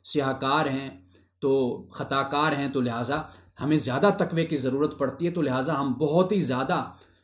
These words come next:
दुनिया की बेरग़बती की तरफ चले जाएं और हम ज़ुहद को इख्तियार कर लें, जंगलों को निकल जाएं, बिल्कुल शादी ना करें, सब कुछ तर्क कर दें, दुनिया छोड़ दें, तो लिहाजा फिर अल्लाह के यहाँ हमारा मकाम और मर्तबा बनेगा।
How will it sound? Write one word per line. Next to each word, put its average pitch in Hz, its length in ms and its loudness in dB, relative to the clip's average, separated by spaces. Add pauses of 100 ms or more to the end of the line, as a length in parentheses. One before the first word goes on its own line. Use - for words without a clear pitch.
(140)
दुनिया 147 380 2
की 151 200 -2
बेरग़बती 135 640 2
की 147 140 -4
तरफ 143 220 -2
चले 143 280 2
जाएं 131 360 0
और 131 180 2
हम 127 200 2
ज़ुहद 170 360 4
को 143 360 0
इख्तियार 139 420 -2
कर 139 180 -4
लें, 135 260 -2
जंगलों 202 360 0
को 165 120 0
निकल 147 280 0
जाएं, 135 280 -2 (320)
बिल्कुल 220 340 4
शादी 156 420 2
ना 160 140 2
करें, 151 340 0
सब 170 240 -4
कुछ 151 200 -2
तर्क 180 240 0
कर 160 160 2
दें, 139 240 0
दुनिया 139 300 2
छोड़ 185 360 6
दें, 156 160 2 (500)
तो 156 60 4
लिहाजा 135 360 4
फिर 185 200 8
अल्लाह 143 260 4
के 147 120 -2
यहाँ 131 120 0
हमारा 127 300 4
मकाम 127 340 2
और 123 100 2
मर्तबा 135 380 0
बनेगा। 117 400 -2